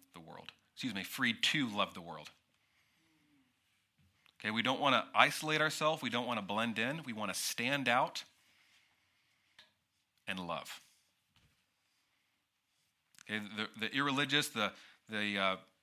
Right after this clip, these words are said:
loosey-goosey type Christian might say, "It doesn't really matter what you believe or what you do. You know, you can enjoy all the things that the world does." The religious, staunch, moralistic person might say,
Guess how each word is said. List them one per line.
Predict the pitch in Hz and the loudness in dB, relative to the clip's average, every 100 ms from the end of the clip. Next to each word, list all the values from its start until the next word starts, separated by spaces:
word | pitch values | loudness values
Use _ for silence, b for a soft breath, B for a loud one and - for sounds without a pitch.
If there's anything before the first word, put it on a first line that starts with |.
| _ _ _ 113 | _ _ _ -4
loosey-goosey | 143 - 139 131 135 135 135 | -2 0 0 2 2 2 2
type | 135 131 | 2 2
Christian | 139 135 | -2 0
might | 127 120 | 2 2
say, | 131 | 2
"It | |
doesn't | 147 139 | 0 -2
really | 123 110 | -2 0
matter | 107 117 | 2 2
what | 107 113 | 0 -2
you | 127 | -2
believe | 107 104 117 | -6 -6 -6
or | 104 | -4
what | 98 104 | -4 -4
you | 95 | -6
do. | 87 120 151 156 b b b b b b | 0 0 0 -6 b b b b b b
You | 110 | -8
know, | 113 117 - _ | -4 -4 -6 _
you | 117 | -10
can | - 110 95 | -6 -6 -6
enjoy | 101 110 113 | -6 0 4
all | 107 117 | 4 4
the | 117 | 2
things | 127 120 | -4 -4
that | 107 | -4
the | 98 | -8
world | 101 123 | -6 -4
does." | 127 135 135 - _ b b b | -2 -4 -4 -8 _ b b b
The | 107 | -2
religious, | 117 131 139 156 | 4 6 8 6
staunch, | - - - 135 156 - - B - | 4 2 6 8 8 6 0 B -6
moralistic | 123 170 160 165 - 175 - | 4 8 10 8 8 6 6
person | 170 170 165 | 4 6 8
might | 147 135 | 8 8
say, | - 147 131 | 10 10 10